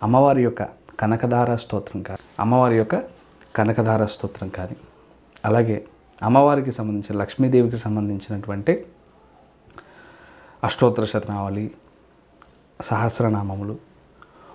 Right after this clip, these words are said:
ఓం శ్రీం హ్రీం శ్రీం కమలే కమలాలయే ప్రసీద ప్రసీద శ్రీం హ్రీం శ్రీం శ్రీ మహాలక్ష్మీ నమః అనేటటువంటి మంత్రాన్ని కానీ జపం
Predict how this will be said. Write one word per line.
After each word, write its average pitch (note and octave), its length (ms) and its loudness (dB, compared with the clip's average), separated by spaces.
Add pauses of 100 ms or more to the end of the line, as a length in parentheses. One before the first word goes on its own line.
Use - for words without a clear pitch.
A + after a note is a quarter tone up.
(120)
ఓం F3+ 380 6 (460)
శ్రీం E3 340 6
హ్రీం A2+ 320 4
శ్రీం B2 380 -4 (640)
కమలే A2 500 4 (480)
కమలాలయే G2+ 880 -2 (400)
ప్రసీద C3 500 4 (160)
ప్రసీద A2+ 400 -2 (680)
శ్రీం D#3+ 360 6
హ్రీం A#2 320 2 (120)
శ్రీం G2 300 -6 (280)
శ్రీ D3+ 140 8
మహాలక్ష్మీ A#2 800 -2 (100)
నమః G#2 240 -6 (360)
అనేటటువంటి A2+ 600 -2
మంత్రాన్ని A2 520 -2
కానీ A2 240 -2 (720)
జపం B2+ 260 4